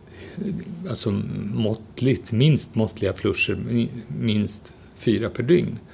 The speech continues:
Och det vet vi att mediantiden, om man väl har fått flusher, är ju fem, sex år. Så det betyder att, okej, några kan ha blivit av med dem, men det är inte så många,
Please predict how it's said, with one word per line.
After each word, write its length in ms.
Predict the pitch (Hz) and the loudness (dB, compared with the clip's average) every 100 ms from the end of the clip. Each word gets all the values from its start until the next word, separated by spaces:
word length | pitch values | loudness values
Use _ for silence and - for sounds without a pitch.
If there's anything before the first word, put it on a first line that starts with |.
| - - - - | -20 -20 -20 -8
Och 60 | 107 | 2
det 80 | |
vet 300 | 123 185 - | 8 10 8
vi 80 | 135 | 6
att 160 | 120 - | 6 6
mediantiden, 880 | 120 117 117 104 - 135 156 160 147 | 6 8 8 6 4 2 4 2 2
om 100 | 113 | 2
man 140 | 107 | 4
väl 160 | 101 101 | 4 4
har 60 | |
fått 340 | 101 - 220 - | 0 2 2 2
flusher, 480 | - 113 - - | -4 -4 -2 -4
är 80 | 98 | -4
ju 160 | 104 104 | -4 -6
fem, 400 | - - 110 101 | -6 -6 -4 -4
sex 400 | - - - - | -6 -8 -8 -6
år. 420 | - - - - - - - - | -2 -2 -2 -10 -14 -20 -20 -12
Så 60 | - | -6
det 60 | |
betyder 340 | 101 - 98 101 | -4 -2 0 -2
att, 160 | - - - - - - | -4 -12 -20 -20 -18 -8
okej, 340 | 131 156 107 | 2 4 4
några 300 | 98 113 127 | 6 6 6
kan 180 | 131 117 | 6 2
ha 60 | 95 | 0
blivit 320 | 92 - - | -2 -6 -6
av 160 | - - | -6 -6
med 120 | 143 | -8
dem, 180 | 120 131 | -8 -6
men 120 | 107 | -2
det 60 | 113 | 0
är 20 | |
inte 200 | 104 107 | 0 -4
så 140 | - | -6
många, 320 | 147 165 113 | -2 -2 -2